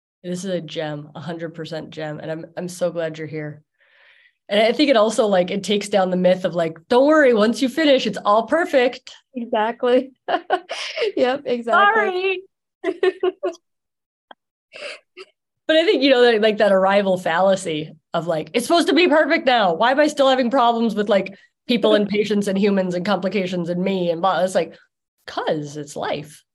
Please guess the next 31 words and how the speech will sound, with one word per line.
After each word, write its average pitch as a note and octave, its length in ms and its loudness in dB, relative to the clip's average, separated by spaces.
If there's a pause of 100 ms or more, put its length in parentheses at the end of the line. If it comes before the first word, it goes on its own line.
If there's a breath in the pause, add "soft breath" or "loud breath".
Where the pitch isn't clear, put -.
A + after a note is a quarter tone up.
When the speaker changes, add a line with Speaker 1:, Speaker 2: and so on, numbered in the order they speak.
(300)
Speaker 1:
It's - 100 -20
just - 240 -20
life. G#3 240 -2
Speaker 2:
Right. - 100 -12 (300)
Yeah. G3+ 320 -12 (240)
Speaker 1:
It's A3 160 -4
Speaker 2:
Yeah. - 20 -4
Speaker 1:
just G#3+ 140 -4
Speaker 2:
And - 80 0
Speaker 1:
di-, - 100 0
Speaker 2:
I A#3+ 40 -6
Speaker 1:
it's - 100 -12
just B3+ 160 -16
different. D#3+ 300 -10 (800)
Speaker 2:
and A#3+ 120 -2
I A#3+ 80 2
just C#4+ 260 -4
love B3 200 0
hearing G#3 440 -2
about F#3 240 -4
the F#3 100 -6
things F#3+ 340 -6
that - 200 -8
people F3+ 360 -8
care F3 360 -6
about, F3 340 -4
you F3 100 -6
know, E3+ 160 -6
once F3+ 360 -6
they're F3 200 -6
out, F3 280 -6